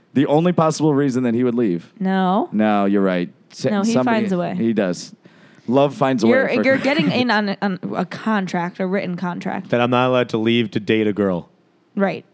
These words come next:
Speaker 2: Exactly.
Speaker 3: <laughs>
Speaker 2: Until you're actually married.
Speaker 3: You know what? Uh, living with them before I'm married or even engaged hasn't worked out, so maybe that'll be the, I'll
Speaker 2: Yeah.
Speaker 3: do it nineteen fifties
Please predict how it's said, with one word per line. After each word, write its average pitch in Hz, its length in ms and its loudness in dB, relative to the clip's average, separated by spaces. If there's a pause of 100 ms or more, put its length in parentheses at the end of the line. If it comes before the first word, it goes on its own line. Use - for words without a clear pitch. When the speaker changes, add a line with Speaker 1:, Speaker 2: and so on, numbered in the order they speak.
(720)
Speaker 2:
Exactly. 220 540 0 (300)
Speaker 3:
<laughs> - 280 -6
Speaker 2:
Until 240 220 2
you're 262 140 2
actually 214 400 -2
married. 175 340 -6 (1400)
Speaker 3:
You 139 80 -4
know 135 100 2
what? 180 220 0
Uh, 143 80 0 (380)
living 170 320 2
with 170 100 2
them 156 160 0
before 151 380 2
I'm 127 140 2
married 113 380 2
or 123 140 4
even 127 160 2
engaged 120 380 0
hasn't 107 200 0
worked 101 280 -2
out, 98 180 -4
so 117 100 -6
maybe 110 200 -2
that'll 107 180 0
be 107 80 -4
the, 101 220 -4 (400)
I'll 202 60 0
Speaker 2:
Yeah. 185 100 2
Speaker 3:
do 151 120 4
it 139 60 2
nineteen 135 360 0
fifties - 40 2